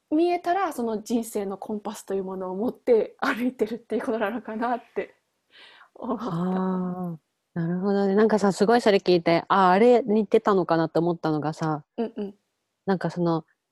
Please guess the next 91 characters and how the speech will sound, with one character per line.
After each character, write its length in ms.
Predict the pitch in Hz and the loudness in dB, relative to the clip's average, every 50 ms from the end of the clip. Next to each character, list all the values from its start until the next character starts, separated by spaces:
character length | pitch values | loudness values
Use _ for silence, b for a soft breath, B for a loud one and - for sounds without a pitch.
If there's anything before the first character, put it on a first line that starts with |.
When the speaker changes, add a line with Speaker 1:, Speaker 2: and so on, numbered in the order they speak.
| _ - | _ -6
Speaker 2:
ブ 120 | 170 202 | -2 2
ロ 120 | 214 254 240 | 2 2 4
グ 100 | 220 247 | 4 4
を 80 | 247 - | 4 2
書 80 | 269 | 0
く 120 | - - 220 | 2 2 4
に 60 | 190 | 4
あ 40 | 175 | 4
た 100 | 165 165 | 2 -2
っ 20 | 156 | -4
て 100 | - 165 | -2 -2
自 140 | 165 165 160 | -2 0 0
分 160 | 170 196 202 | 2 2 4
の 100 | 202 196 | 4 2
軸 340 | 170 156 175 - - 208 202 | 4 2 0 0 2 4 4
を 80 | 175 | 4
す 100 | 160 - | 4 2
ご 100 | 165 170 | 0 0
い 20 | 160 | 0
模 140 | 160 160 160 | 0 0 -2
索 240 | 254 - - 180 | -2 -2 -2 -2
し 40 | 175 | 0
て 80 | - 185 | 0 0
た 100 | 170 165 | 0 0
時 260 | 156 151 139 - 143 | -2 -4 -6 -4 -4
に、 300 | 143 156 160 151 139 - - _ _ | -2 0 0 0 -2 -4 -10 _ _
Speaker 1:
う 60 | 220 | -10
ん 120 | 208 202 - | -10 -8 -8
う 60 | 208 | -10
ん。 120 | 208 196 202 _ _ _ _ _ _ _ | -12 -12 -12 _ _ _ _ _ _ _
Speaker 2:
な 80 | _ 175 | _ -2
ん 40 | 156 | -2
か 100 | 151 139 | -2 -4
こ 120 | - 143 - _ _ _ _ _ _ _ _ _ _ _ | -4 -8 -10 _ _ _ _ _ _ _ _ _ _ _
う、 20 | 165 | -6
な 60 | 160 | -6
ん 40 | 147 | -6
だ 60 | 139 | -6
ろ 80 | 123 | -8
う、 60 | - - | -10 -4
自 160 | - 170 151 180 | -2 -2 0 2
分 140 | 208 214 | 2 4
の 140 | 214 208 196 | 4 2 2
価 180 | - - - 170 | 0 -2 -6 -6
値 140 | - 226 - | -6 -4 -2
観 180 | - 190 165 | 0 0 0
の 80 | 147 135 | -2 -2
探 220 | - 160 151 165 | -2 -2 -2 -2
し 40 | 147 | -2
方、 180 | - 147 147 143 | -2 -4 -4 -2
自 120 | 127 156 | -2 2
分 160 | 147 202 220 | 2 4 4
の 120 | 214 214 190 | 4 4 4
軸 220 | 180 185 - 208 | 2 2 2 2
の 120 | 202 196 | 2 2
探 220 | - - 180 190 190 | 2 2 2 2 2
し 60 | - | 2
方 180 | - 165 160 - | 0 0 0 0
と 80 | 170 135 | 0 -2
か 40 | |
こ 100 | - 175 | -2 0
う 40 | 165 | 0
い 40 | 170 | 2
ろ 60 | 175 180 | 2 2
い 20 | |
ろ 80 | 180 170 | 0 0
検 180 | - 175 180 | -2 -2 -2
索 220 | 185 190 - - 180 | -4 -6 -6 -6 -6
し 40 | |
て 60 | - 175 | -6 -6
た 160 | - 151 151 | -4 -4 -2
ら、 260 | 160 165 156 143 160 - - | 0 0 0 0 -2 -6 -8
Speaker 1:
う 60 | 233 | -8
ん 140 | 220 214 - - | -8 -8 -8 -10
う 60 | 208 190 | -12 -12
ん。 60 | 185 _ _ _ _ _ _ _ _ _ - | -12 _ _ _ _ _ _ _ _ _ -4
Speaker 2:
な 100 | 185 170 | -4 -2
ん 20 | |
か 80 | 151 143 - | -2 -6 -8
価 160 | - - 220 | -8 -8 -8
値 180 | - - 320 311 | -2 -2 -2 0
観 420 | - 269 247 208 185 170 156 151 | 2 2 2 4 4 2 2 2
を、 300 | 165 180 180 160 - - - _ _ _ _ _ _ _ _ | 2 4 4 2 2 -2 -8 _ _ _ _ _ _ _ _
自 120 | 160 170 185 | -2 0 4
分 200 | 220 311 294 254 | 6 6 8 8
軸 180 | 208 185 - | 6 4 2
と 120 | - 190 165 | 0 0 0
は 120 | 156 151 | 2 2
何 260 | 165 185 185 175 156 - _ _ _ | 2 2 2 0 -2 -2 _ _ _
か 220 | - - 131 - | -12 -10 -10 -12
っ 40 | - | -12